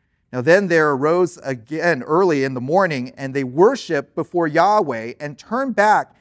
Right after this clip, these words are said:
and came to their house in Ramah. And Elkanah knew Hannah his wife, and Yahweh remembered her. Now it happened in due time that Hannah conceived and gave birth to a son.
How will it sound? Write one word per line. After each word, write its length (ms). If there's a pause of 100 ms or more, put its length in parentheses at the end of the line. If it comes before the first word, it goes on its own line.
(140)
and 180
came 320
to 120
their 220
house 600
in 220
Ramah. 600 (400)
And 140
Elkanah 760
knew 500
Hannah 460
his 220
wife, 560 (680)
and 220
Yahweh 720
remembered 600
her. 280 (1120)
Now 140
it 80
happened 380
in 120
due 200
time 380
that 240 (180)
Hannah 320
conceived 800 (360)
and 180
gave 420
birth 360
to 180
a 60
son. 680